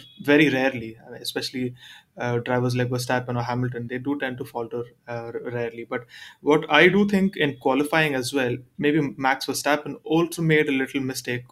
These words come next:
on his behalf, uh, on, I thi-, I think on the penultimate,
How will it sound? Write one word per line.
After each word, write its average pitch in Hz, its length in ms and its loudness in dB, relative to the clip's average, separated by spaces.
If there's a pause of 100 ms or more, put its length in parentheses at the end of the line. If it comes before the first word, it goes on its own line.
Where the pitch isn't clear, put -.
on 127 100 -4
his 131 220 -2
behalf, 123 500 -2 (400)
uh, 120 320 0 (220)
on, 120 320 -6
I 120 60 -8
thi-, - 140 -12
I 127 100 -4
think 143 180 -8
on 131 80 -6
the 127 60 -6
penultimate, 139 640 -2